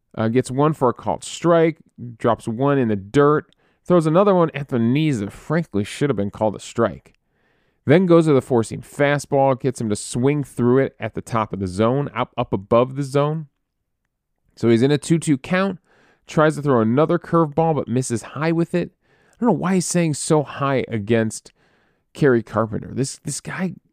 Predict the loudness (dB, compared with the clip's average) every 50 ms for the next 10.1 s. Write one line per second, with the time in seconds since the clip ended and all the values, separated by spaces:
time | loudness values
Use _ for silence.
0 | _ -16 -8 -2 -2 0 0 -2 -2 -2 -2 -4 -4 -4 -2 0 0 0 2 0
1 | 0 0 -2 -4 -6 _ _ -10 -10 -10 -10 -16 _ _ _ _ _ _ _ _
2 | _ _ _ -2 2 4 4 4 4 4 2 0 0 -6 -12 -4 0 2 4 4
3 | 4 4 4 2 0 -2 _ _ _ _ _ _ _ _ -2 2 4 4 4 4
4 | 2 0 0 0 0 0 0 -2 -2 0 0 0 2 2 0 -2 _ _ _ _
5 | _ _ 0 2 4 6 6 4 4 4 4 4 4 2 0 -2 -4 -6 _ _
6 | _ _ _ _ _ 0 2 2 2 2 0 -2 0 2 2 2 2 2 0 0
7 | -2 -4 -6 -6 -8 -12 -16 -18 -10 -4 -2 -2 -2 -2 -4 -6 -6 -8 -12 -14
8 | -16 _ -8 -6 -6 -6 -8 _ _ _ _ 0 0 2 2 4 4 4 4 2
9 | 0 -4 _ _ _ _ _ _ -18 -12 -6 -2 0 2 4 4 2 2 0 -2
10 | -6